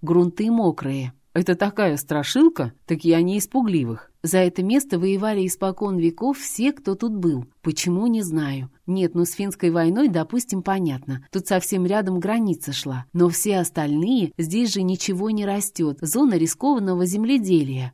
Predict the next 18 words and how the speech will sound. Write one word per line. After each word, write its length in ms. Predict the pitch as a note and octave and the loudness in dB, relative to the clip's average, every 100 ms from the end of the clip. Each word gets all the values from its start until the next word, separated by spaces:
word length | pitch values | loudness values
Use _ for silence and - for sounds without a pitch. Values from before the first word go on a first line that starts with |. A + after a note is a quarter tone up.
| _ | _
Или 220 | E3+ D3 | -2 -2
высохнет, 640 | B2+ D#3+ B3 F3+ - D3+ C3+ | -2 -2 -2 -2 -2 -2 -2
или 220 | F#3 G#3 B3+ | -4 -2 0
вымерзнет. 680 | A#3 D#3 C#3+ C3 C#3 C3+ - | 2 2 0 0 -2 -2 0
Третьего 400 | B3+ D#4 F3 D#3+ | 2 4 2 2
не 180 | F3 | 0
дано. 420 | F#3 A#3+ G#3 C3+ - - | 2 2 2 0 -4 -6
Картофель 500 | E3 E3 D4+ - D#3 | -4 0 -2 0 -4
сорта 360 | - G#3 G#3+ A3 | -2 -2 -2 -4
кишмиш 560 | C#4+ D4 F#3+ D3 - | -2 0 0 0 -2
в 100 | D#3+ | -2
лучшем 300 | E3+ E3 A3 | -2 0 -4
случае. 580 | - D#3+ C3 C3 A#2+ A2+ - _ | -2 -4 -4 -6 -6 -8 -14 _
Какого 500 | - C#3+ C#3 C#4 E4+ | -6 -6 0 4 6
сорта? 560 | E4 C#4+ C4+ C4+ A3 G3+ - - | 4 4 2 0 -4 -6 -10 -4
Размером 580 | D#3+ D#3+ F3 C4 D4 G3+ | 0 2 2 2 2 0
с 120 | - | -4
виноград. 640 | A#3 C#4 A#3 F3+ E3+ | 0 2 2 2 0